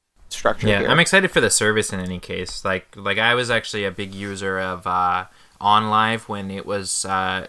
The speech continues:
Speaker 2: kind of in its, in its heyday. Um,
Speaker 1: Mm-hmm.
Speaker 2: and that worked fairly, fairly well. And it's, it's just an exciting way for, you know, to kind of, like, I, I kept my P S two. I don't have it anymore, but I still have my P S three and,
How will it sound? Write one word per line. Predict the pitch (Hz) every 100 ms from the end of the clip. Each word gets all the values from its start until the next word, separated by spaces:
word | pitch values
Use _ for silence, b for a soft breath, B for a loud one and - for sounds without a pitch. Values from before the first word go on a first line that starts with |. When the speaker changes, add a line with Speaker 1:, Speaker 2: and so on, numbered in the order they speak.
| -
Speaker 2:
kind | - 104
of | 95
in | 98
its, | 95 - - -
in | 98
its | 98 -
heyday. | - 101 98 101 104 b b b b b
Um, | - 92
Speaker 1:
Mm-hmm. | 92 139
Speaker 2:
and | 107
that | 110
worked | 98 104 -
fairly, | 104 98 90
fairly | - 101 98
well. | 92 92 98
And | 98 101
it's, | 95 -
it's | 67 107
just | 131 127
an | 143
exciting | 117 - 104 101 98
way | 95 95
for, | - - 101 95 95 92 92 - b b
you | - 131
know, | 107
to | 110
kind | 123 117
of, | 110 95 - _ _
like, | - 104
I, | 107
I | 113 95 113
kept | - 120
my | 110 104
P | - 104
S | 92
two. | - 98 92 90
I | 92
don't | 101 98
have | 101
it | 98
anymore, | 95 92 95
but | 90 92
I | 95
still | - 107
have | 101 101
my | 98
P | 104
S | 95 -
three | 98 98 95
and, | 90 90